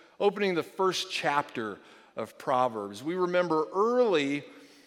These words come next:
in, in the book of Proverbs, we talked about how the wisdom of, of God is personified as Lady Wisdom.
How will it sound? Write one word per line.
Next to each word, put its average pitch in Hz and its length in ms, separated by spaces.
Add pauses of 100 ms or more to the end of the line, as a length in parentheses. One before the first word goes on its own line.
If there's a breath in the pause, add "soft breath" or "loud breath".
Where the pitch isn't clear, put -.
(160 loud breath)
in, 165 280
in 165 200
the 156 80
book 160 180
of 160 100
Proverbs, 156 680
we 151 100
talked 170 260
about 165 240
how 156 360 (260 loud breath)
the 147 80
wisdom 196 400
of, 170 320
of 165 180
God 175 240
is 160 120
personified 165 1200 (360 loud breath)
as 127 240
Lady 185 460
Wisdom. 143 600